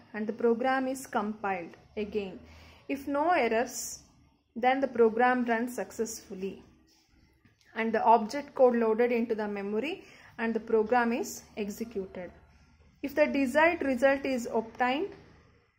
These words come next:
then fine, we are okay with the program and we executed the program successfully. Otherwise,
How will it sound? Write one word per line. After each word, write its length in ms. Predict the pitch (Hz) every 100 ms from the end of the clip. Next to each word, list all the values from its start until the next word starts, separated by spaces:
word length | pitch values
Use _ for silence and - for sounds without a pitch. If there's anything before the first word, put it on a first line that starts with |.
| _
then 320 | 240 269 311 381
fine, 420 | - - 233 202 - - - - - 262
we 120 | 254
are 180 | 247 247 - -
okay 280 | 254 302 302
with 120 | 240
the 100 | 254
program 540 | 240 220 208 214 196 -
and 320 | 226 233 233
we 200 | 240 233
executed 500 | 226 233 262 277 277
the 80 | 254
program 480 | 254 247 226 240 269
successfully. 800 | 226 - 214 214 - 208 190 190 - - - - -
Otherwise, 840 | 240 262 320 254 240 247 269 -